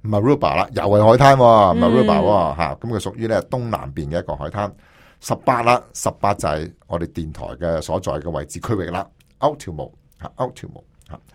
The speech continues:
Speaker 1: 我哋聽嗰時初初嚟到澳洲嗰時，雪梨咩名啊？叫 Ultimo，咁肉酸嘅咩？點解？<laughs>咁肉酸嘅，Ultimo，嚇。噉啊，十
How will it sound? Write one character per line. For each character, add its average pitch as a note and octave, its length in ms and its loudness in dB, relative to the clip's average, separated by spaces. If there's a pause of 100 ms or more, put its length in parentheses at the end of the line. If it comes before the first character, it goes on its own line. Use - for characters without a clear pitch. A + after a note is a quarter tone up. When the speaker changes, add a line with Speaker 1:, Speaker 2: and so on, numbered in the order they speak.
(400)
Speaker 1:
我 F2+ 120 -6
哋 F#2 60 -4
聽 A2+ 200 -4
嗰 A2+ 160 -4
時 - 80 -12
初 G#2 160 -8
初 A#2 120 -4
嚟 C#2+ 100 -4
到 F2 80 -8
澳 F2 160 -6
洲 G2+ 200 -4
嗰 - 20 -10
時， F2+ 120 -14 (240)
雪 G2+ 160 -4
梨 F2 220 -14 (100)
咩 A2+ 180 -8
名 E2 200 -8
啊？ G2+ 60 -8
叫 - 120 -8
Ultimo， A2+ 320 -4 (120)
咁 C#2+ 260 -10
肉 E2 100 -10
酸 - 260 -4
嘅 - 140 -2
咩？ F#3+ 80 0
點 G3 140 2
解？ - 180 0 (220)
<laughs> - 80 -4
咁 - 80 -10
肉 G2 160 -8
酸 - 180 -8
嘅， F#2+ 120 -12 (180)
Ultimo， - 460 0 (120)
嚇。 - 100 -10 (500)
噉 - 80 -2
啊， - 20 2
十 C#3+ 120 0